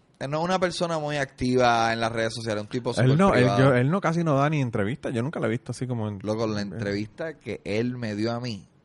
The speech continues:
Speaker 1: de, according, o sea, de acuerdo a él y su equipo de trabajo, es la entrevista más larga que él da hace una década, cabrón.
Speaker 2: Sí, sí,
Speaker 1: Chayanne.
Speaker 2: sí, sí. Pero lo que pasa también, hermano, es que este formato se presta para eso, porque te empiezas a hablar y te envuelve, ¿entiendes? Y,
Speaker 1: Sí.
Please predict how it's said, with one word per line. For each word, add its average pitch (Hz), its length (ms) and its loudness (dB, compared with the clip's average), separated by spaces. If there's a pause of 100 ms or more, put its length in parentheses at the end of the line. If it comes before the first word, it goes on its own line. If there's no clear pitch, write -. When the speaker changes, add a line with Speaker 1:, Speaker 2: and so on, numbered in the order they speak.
(680)
Speaker 1:
de, 107 200 -8
according, 220 840 6
o - 220 -20
sea, 139 200 4
de 131 100 2
acuerdo 160 400 4
a 151 240 8
él 175 80 6
y 233 80 4
su 196 80 2
equipo 165 240 2
de 185 80 4
trabajo, 196 380 6
es 151 80 4
la 165 60 4
entrevista 180 420 0
más 147 180 2
larga 175 380 4
que 131 160 0
él 139 120 0
da 151 240 2
hace 143 280 0
una 131 340 -4
década, 101 800 0
cabrón. 87 580 -2
Speaker 2:
Sí, 110 140 -6
sí, 113 40 2
Speaker 1:
Chayanne. 120 520 2 (100)
Speaker 2:
sí, - 160 -12
sí. 104 80 -10 (400)
Pero 233 140 10
lo 226 60 12
que 214 80 8
pasa 196 160 10
también, 226 180 2
hermano, 214 220 2
es - 40 -4
que 175 100 0
este 160 160 0
formato 180 540 2
se 156 100 0
presta 131 240 0
para 160 220 4
eso, 156 140 0
porque 131 120 2
te 127 60 -2
empiezas 139 220 0
a 156 40 6
hablar 160 420 6
y - 560 -10
te 139 60 4
envuelve, 139 300 4
¿entiendes? 123 400 -2
Y, 123 120 0
Speaker 1:
Sí. 123 580 0